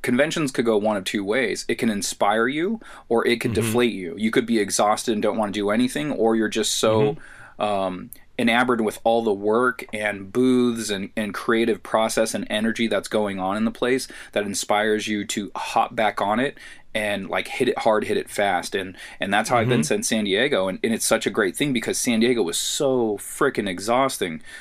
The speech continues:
Speaker 1: You know, four and a half days of nonstop, twelve hours of standing, uh, every
Speaker 2: Mm-hmm.
Speaker 1: day, you know, s-, pitching, pitching a book to strangers, like, trying to convince them that your book is worth their money.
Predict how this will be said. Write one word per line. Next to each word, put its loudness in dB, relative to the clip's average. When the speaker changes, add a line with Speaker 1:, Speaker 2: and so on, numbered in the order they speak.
Speaker 1:
You 0
know, 2
four 2
and 2
a 0
half -2
days 2
of -2
nonstop, 2
twelve 2
hours 2
of -6
standing, 0
uh, 2
every 2
Speaker 2:
Mm-hmm. 0
Speaker 1:
day, 2
you -2
know, 2
s-, -6
pitching, 0
pitching 0
a 0
book -2
to -6
strangers, 2
like, -2
trying 0
to 0
convince -2
them 0
that -4
your 4
book 2
is 0
worth 2
their 2
money. -2